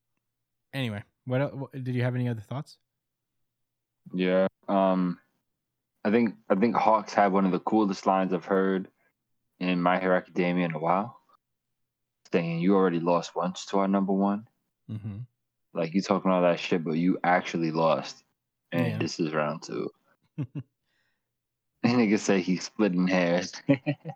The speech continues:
Speaker 2: He
Speaker 1: Yeah,
Speaker 2: is.
Speaker 1: he didn't like
Speaker 2: He
Speaker 1: that.
Speaker 2: is. <laughs> He didn't like that, but he, he is
Speaker 1: Mm.
Speaker 2: splitting hairs, but, but, you know, it is true.
Speaker 1: Yeah, there's technicality, but he, it's true.
Speaker 2: Yeah.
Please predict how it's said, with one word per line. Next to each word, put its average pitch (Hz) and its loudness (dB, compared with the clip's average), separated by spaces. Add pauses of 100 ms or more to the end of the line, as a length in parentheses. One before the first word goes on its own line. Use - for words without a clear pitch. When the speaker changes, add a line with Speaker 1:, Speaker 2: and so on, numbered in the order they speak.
(420)
Speaker 2:
He 147 4
Speaker 1:
Yeah, 104 2
Speaker 2:
is. 101 -4
Speaker 1:
he 117 -4
didn't 104 -4
like 101 -8
Speaker 2:
He 101 -12
Speaker 1:
that. - -2
Speaker 2:
is. 98 -10 (260)
<laughs> - -14
He 185 4
didn't 143 2
like 92 2
that, 87 -2
but 98 2
he, 117 2
he 151 6
is 139 0
Speaker 1:
Mm. - -12
Speaker 2:
splitting 101 2
hairs, 85 0
but, 80 -8 (100)
but, 85 -6
you 104 0
know, 92 -2
it 104 0
is 123 2
true. 90 0 (720)
Speaker 1:
Yeah, 185 -2 (100)
there's 120 -8
technicality, 131 -8 (160)
but 107 -14
he, 117 -8
it's 110 -14
true. 123 -8
Speaker 2:
Yeah. - -4